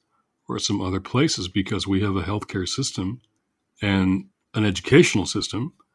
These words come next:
that was able to respond to this, and we're taking care of each other actually pretty well." This is a government that decided not to have an army, but to put their security in other ways. And she was,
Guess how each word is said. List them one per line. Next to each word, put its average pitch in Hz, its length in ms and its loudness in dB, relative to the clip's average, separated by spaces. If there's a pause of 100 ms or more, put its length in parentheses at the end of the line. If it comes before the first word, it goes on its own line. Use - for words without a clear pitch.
(380)
that 135 60 -10
was 117 180 2
able 123 240 8
to 117 80 6
respond 120 420 4
to 143 80 4
this, 95 300 0
and 104 180 0
we're 101 300 2 (260)
taking 95 320 -2
care 98 160 -2
of 95 100 -2
each 95 160 -4
other 95 460 -4 (640)
actually 95 600 -2 (160)
pretty 95 220 0
well." 87 480 -4 (260)
This 123 120 -2
is 113 60 0
a 110 40 0
government 104 480 2
that - 140 -16
decided 90 460 2
not 98 260 2
to - 80 -2
have 110 100 4
an 143 80 6
army, 107 440 0 (520)
but 107 140 -2
to 104 80 -6
put 113 260 0
their 107 140 2
security 131 480 4
in 107 200 2
other 98 240 2
ways. 117 360 6
And 92 100 -2
she - 140 2
was, 101 320 2